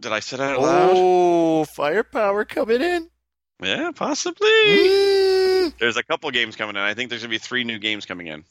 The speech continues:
Speaker 1: What that
Speaker 2: Oh.
Speaker 1: means, three go bye-bye.
Speaker 2: New games coming into where?
Speaker 1: The Silver Ball Saloon. Not confused with the Silver Ball Chronicles podcast.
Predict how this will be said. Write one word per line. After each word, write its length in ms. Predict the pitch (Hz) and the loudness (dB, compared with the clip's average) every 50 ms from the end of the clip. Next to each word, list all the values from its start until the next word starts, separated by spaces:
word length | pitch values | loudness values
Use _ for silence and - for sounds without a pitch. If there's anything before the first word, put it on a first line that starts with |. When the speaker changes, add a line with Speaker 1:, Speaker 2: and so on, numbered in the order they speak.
| _ _ | _ _
Speaker 1:
What 220 | - - - 101 98 | -8 -4 -2 0 0
that 120 | 107 107 101 | 0 -2 -2
Speaker 2:
Oh. 20 | |
Speaker 1:
means, 460 | 113 117 117 120 131 - - - - _ _ _ _ _ _ _ _ _ _ | -2 -4 -6 -6 -8 -12 -14 -14 -14 _ _ _ _ _ _ _ _ _ _
three 220 | - - 104 104 98 | -10 -6 -4 -4 -2
go 120 | 104 101 | -2 -2
bye-bye. 520 | 90 107 120 160 147 120 101 87 78 76 - - - _ _ _ _ _ _ _ _ _ _ _ _ - | -2 -2 -2 -2 -2 -2 -2 -2 -4 -6 -8 -12 -20 _ _ _ _ _ _ _ _ _ _ _ _ -10
Speaker 2:
New 160 | 160 185 202 | -8 -8 -4
games 280 | 175 185 185 202 190 | -2 -2 -2 -4 -4
coming 320 | - - 185 180 180 185 175 | -6 -4 -4 -2 -2 -2 -2
into 300 | 175 185 180 - 160 139 | -4 -4 -4 -6 -6 -8
where? 500 | 117 107 127 127 135 143 165 220 320 - _ _ _ _ _ _ _ _ _ _ | -8 -4 -2 -2 0 0 0 -2 -4 -8 _ _ _ _ _ _ _ _ _ _
Speaker 1:
The 240 | - 147 156 160 156 | 0 2 2 2 2
Silver 640 | 147 - - - - 160 165 170 175 170 170 180 175 | 0 -4 -8 -8 -4 0 2 2 2 2 2 0 2
Ball 240 | 160 175 175 175 170 | 2 2 2 2 2
Saloon. 560 | - - 180 180 185 180 175 170 160 143 123 170 175 - | 0 -2 -4 -2 0 0 0 0 -2 -4 -6 -12 -16 -16
Not 360 | 147 170 208 247 269 262 247 - | -8 -4 0 2 2 2 0 0
confused 680 | 233 233 220 185 147 208 226 226 226 220 208 180 170 | -2 -4 -4 -4 -6 -4 0 0 2 2 2 0 0
with 140 | 196 190 - | -2 -2 0
the 120 | 185 170 | -2 -2
Silver 380 | - - 147 143 139 139 143 139 | -2 0 0 0 0 0 -2 -2
Ball 220 | 147 143 147 147 | 0 0 0 0
Chronicles 640 | - 143 151 151 151 151 147 139 147 147 147 139 - | 0 0 0 0 2 0 -2 -2 -2 -4 -4 -6 -6
podcast. 880 | - 139 156 165 170 185 170 143 - - 131 139 139 131 123 123 - | -4 0 2 2 2 2 0 -2 -6 -4 -2 0 0 -2 -2 -6 -10